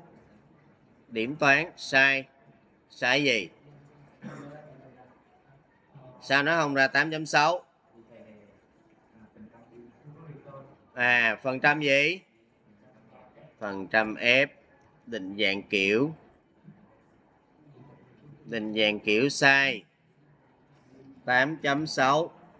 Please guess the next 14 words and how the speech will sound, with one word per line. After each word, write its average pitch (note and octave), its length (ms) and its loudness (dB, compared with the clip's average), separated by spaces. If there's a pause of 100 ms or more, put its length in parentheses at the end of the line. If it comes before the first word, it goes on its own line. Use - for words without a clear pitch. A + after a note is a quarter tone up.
(100)
Enter. A#2+ 640 0 (280)
Tám A#2 220 -2
chấm B2 200 -2
sáu. B2 380 2 (1080)
Được B2+ 140 -10
chưa? E3 260 4 (480)
Cho D#3+ 160 2
nên F3 500 0
định B2+ 280 -8
dạng A#2+ 240 0
kiểu C#3 440 -2
rất F#3 200 2 (200)
quan C#3+ 240 0
trọng. G#2 280 -4